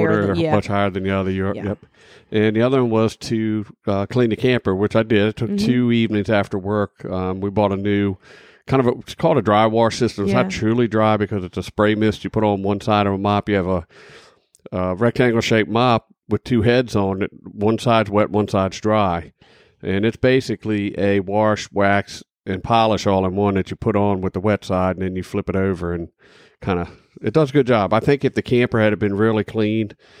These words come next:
Speaker 1: um, and had a really good wash, wax, and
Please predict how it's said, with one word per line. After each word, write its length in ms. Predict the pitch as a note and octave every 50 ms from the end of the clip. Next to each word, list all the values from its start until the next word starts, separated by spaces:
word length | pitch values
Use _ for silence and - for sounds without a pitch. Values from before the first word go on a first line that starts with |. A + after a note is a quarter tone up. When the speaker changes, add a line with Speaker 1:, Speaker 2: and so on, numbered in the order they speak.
| - _ _ _ _ _ _ -
Speaker 1:
um, 360 | F2 F2+ F#2 F#2 F2+ F#2 F#2 - -
and 160 | - G2 G2
had 220 | G2 G#2+ G#2 G#2 G2+
a 80 | F#2+
really 300 | F2 G2 A2 A2 A2+ A2
good 360 | F#2 G#2 A2 A2 G#2+ G2+ - - - _ _ _ _ _ - - -
wash, 340 | G2+ G#2 G#2+ G#2+ G#2 - -
wax, 420 | G#2+ G2+ G#2 G#2+ G#2 - - -
and 280 | G2+ F#2 F#2 F#2 F2+